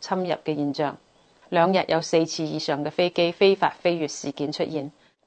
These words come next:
外界關注相關事態嘅發生原因。依家仲唔知道川普嘅調查目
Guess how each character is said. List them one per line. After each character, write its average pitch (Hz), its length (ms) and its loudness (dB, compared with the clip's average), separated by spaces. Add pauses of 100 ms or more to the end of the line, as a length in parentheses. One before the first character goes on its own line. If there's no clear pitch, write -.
外 170 180 2
界 180 120 6
關 190 300 4
注 180 140 -4
相 175 260 -2
關 175 200 0
事 - 200 -6
態 143 200 -8
嘅 156 80 -8
發 151 140 -6
生 180 260 -4
原 139 180 -8
因。 180 180 -4 (540)
依 233 140 0
家 240 180 4
仲 170 300 -2
唔 143 100 -4
知 214 220 -4
道 170 360 4 (120)
川 202 260 -2
普 165 220 2
嘅 156 180 2
調 151 220 0
查 143 200 -10
目 143 160 -6